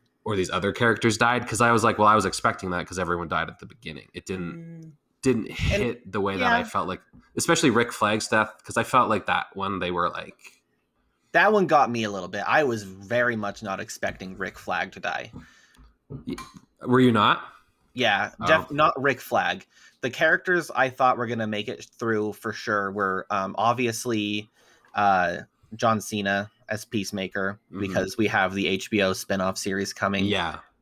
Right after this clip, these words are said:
Speaker 3: So I knew that he was going to make it through in some way.
Speaker 2: Mm-hmm.
Speaker 3: Um, Bloodsport, Ratcatcher two was, like, I just couldn't picture James Gunn actually following through and
Speaker 1: I don't,
Speaker 3: killing
Speaker 1: yeah.
Speaker 3: her.
Speaker 1: That one, that one,
Speaker 3: <laughs>
Speaker 1: I,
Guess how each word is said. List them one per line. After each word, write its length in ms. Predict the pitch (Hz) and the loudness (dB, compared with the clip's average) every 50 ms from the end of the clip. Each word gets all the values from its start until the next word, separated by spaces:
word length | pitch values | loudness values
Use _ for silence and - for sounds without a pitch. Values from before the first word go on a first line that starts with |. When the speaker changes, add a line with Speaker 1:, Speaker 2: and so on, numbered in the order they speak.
| _ | _
Speaker 3:
So 180 | - - - 113 | -10 -2 2 2
I 80 | 107 104 | 4 6
knew 300 | 107 117 123 127 131 123 | 6 6 8 8 8 6
that 140 | 120 101 | 6 4
he 180 | 104 117 113 104 | 2 2 2 2
was 160 | 101 101 95 | 2 0 0
going 260 | - 110 101 98 98 98 | 0 -2 -2 -2 -2 -4
to 140 | - 117 101 | -4 -4 0
make 240 | 104 117 123 120 | 2 2 2 2
it 140 | 127 117 - 110 | 0 -2 -4 -6
through 320 | - - 113 113 110 104 | -4 -2 2 2 2 2
in 120 | 101 98 95 | 0 -2 -4
some 320 | - - - 104 92 92 | -4 -4 -2 -2 -2 -4
way. 360 | 92 87 82 82 85 95 104 - _ _ _ _ - - | -4 -4 -4 -4 -4 -6 -6 -10 _ _ _ _ -20 -18
Speaker 2:
Mm-hmm. 260 | 196 170 175 170 170 - | -16 -16 -16 -16 -6 -2
Speaker 3:
Um, 600 | - 110 104 101 98 98 92 92 90 90 104 113 - _ - - | 2 4 4 6 6 4 4 2 0 -4 -8 -10 -14 _ -16 -4
Bloodsport, 920 | - 117 117 117 110 113 - - - 123 120 117 110 107 - - - - - | 2 4 4 4 2 0 -4 -2 2 4 4 6 6 4 2 0 -6 -12 -6
Ratcatcher 640 | - 107 120 120 95 - - 143 135 - 143 127 | 0 2 2 2 2 2 0 0 0 2 0 -2
two 400 | 120 - - 127 120 117 123 127 120 110 | -4 -2 -2 0 0 0 0 0 0 -2
was, 440 | 113 110 104 101 98 - - - - _ _ _ _ _ _ | -2 -2 -2 -4 -6 -10 -14 -16 -18 _ _ _ _ _ _
like, 320 | 113 117 104 101 98 - _ _ _ _ | -4 -4 -4 -4 -8 -14 _ _ _ _
I 160 | - 107 117 | -4 -2 -2
just 280 | 120 113 147 123 117 - | 0 -2 -4 -6 -6 -4
couldn't 320 | - 143 131 120 113 - | -4 -2 -2 -2 -4 -6
picture 640 | - 120 107 113 - - 123 117 117 120 123 120 110 - _ - | -6 -6 -6 -6 -6 -4 -4 -2 -2 -4 -6 -8 -12 -16 _ -6
James 280 | - 117 110 110 107 | -2 0 0 0 0
Gunn 200 | 110 110 107 104 101 | 0 0 0 2 2
actually 280 | 101 98 - - 104 | 0 -2 -2 -6 -8
following 420 | - - 110 101 101 101 101 101 95 | -4 0 0 2 2 2 0 -2 -4
through 520 | - - 101 101 101 110 120 131 139 - _ - | -8 -6 -4 -2 0 0 0 -2 -4 -8 _ -2
and 100 | - 131 | 0 2
Speaker 1:
I 60 | 139 | 4
don't, 100 | 139 135 | 4 4
Speaker 3:
killing 140 | 127 120 110 | 4 4 4
Speaker 1:
yeah. 220 | 98 92 87 90 | 4 2 2 0
Speaker 3:
her. 20 | - - - _ - | -2 -8 -16 _ 0
Speaker 1:
That 100 | 123 131 139 | 2 4 6
one, 180 | 139 131 120 110 | 6 4 4 6
that 180 | 101 123 123 120 | 6 6 6 6
one, 120 | 113 101 | 4 4
Speaker 3:
<laughs> 0 | |
Speaker 1:
I, 180 | 98 101 95 | 2 2 -2